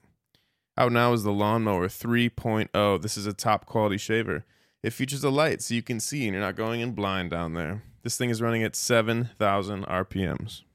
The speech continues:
This thing's waterproof. You wanna shave in the bath? It's not a problem. You wanna shave in the pool? It's not a problem. You wanna go scuba diving and shave? That's not a problem.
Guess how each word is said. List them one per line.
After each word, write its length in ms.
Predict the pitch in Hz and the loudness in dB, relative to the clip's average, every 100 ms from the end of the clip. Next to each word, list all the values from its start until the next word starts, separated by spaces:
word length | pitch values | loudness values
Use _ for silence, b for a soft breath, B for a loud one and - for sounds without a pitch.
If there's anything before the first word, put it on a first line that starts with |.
| _ _ _ - b b b b | _ _ _ -18 b b b b
This 140 | - - | -8 -2
thing's 180 | 101 101 | 2 4
waterproof. 560 | 107 120 - 98 - | 6 6 6 2 4
You 60 | 113 | 4
wanna 140 | 117 | 4
shave 240 | 113 123 117 | 4 4 4
in 60 | |
the 60 | 113 | 4
bath? 320 | 110 113 110 - b b | 6 6 6 0 b b
It's 100 | - | 0
not 180 | 127 110 | 4 4
a 40 | |
problem. 320 | - 120 110 | 6 6 6
You 40 | 113 | 4
wanna 120 | 113 | 4
shave 240 | - 117 | 4 2
in 80 | 113 | 2
the 60 | 110 | 0
pool? 420 | - 117 117 123 | 2 4 4 4
It's 200 | 117 - | -2 2
not 160 | 127 107 | 4 4
a 40 | |
problem. 540 | - 110 101 104 104 113 - _ _ _ _ _ | 4 6 6 4 2 0 -8 _ _ _ _ _
You 60 | - | -2
wanna 80 | 139 | 2
go 100 | 139 | 2
scuba 360 | - 175 170 | 2 2 4
diving 340 | 139 113 98 92 | 8 6 6 2
and 100 | 95 | 0
shave? 520 | 78 67 55 123 - - | 2 2 2 -4 -14 -10
That's 160 | - - | -6 0
not 120 | 151 | 2
a 60 | 135 | 4
problem. 440 | - 147 98 101 | 6 6 6 0